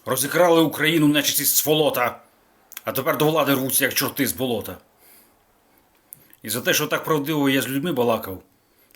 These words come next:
якийсь москаль в газетці мене обкалякав. Чому москаль, дивуюся? Може, він з татарів?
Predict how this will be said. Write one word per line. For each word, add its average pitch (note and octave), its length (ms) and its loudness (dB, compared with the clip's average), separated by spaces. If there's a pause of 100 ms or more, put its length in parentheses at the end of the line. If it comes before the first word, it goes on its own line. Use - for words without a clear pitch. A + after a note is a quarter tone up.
якийсь C3 340 -2
москаль D#3+ 440 2
в A#2 80 0
газетці C3 460 0
мене C3+ 220 2
обкалякав. C3+ 680 -2 (2000)
Чому D#3+ 200 2
москаль, E3+ 340 2
дивуюся? G#2 500 -4 (180)
Може, C#3+ 220 0
він D3 60 0
з C#3 80 2
татарів? D3 460 0